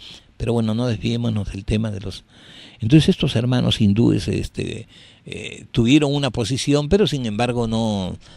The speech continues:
eh, extrañaban su comida, extrañaban su ambiente, extrañaban su música, extrañaban su cultura, extrañaban su barrio.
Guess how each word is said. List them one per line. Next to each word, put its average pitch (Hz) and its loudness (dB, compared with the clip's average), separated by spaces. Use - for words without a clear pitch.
eh, 135 2
extrañaban 98 0
su - -8
comida, 110 -2
extrañaban 98 0
su - 0
ambiente, 98 2
extrañaban 98 2
su 107 2
música, 110 2
extrañaban 107 -4
su 107 -8
cultura, 107 6
extrañaban 104 0
su 110 -2
barrio. 110 2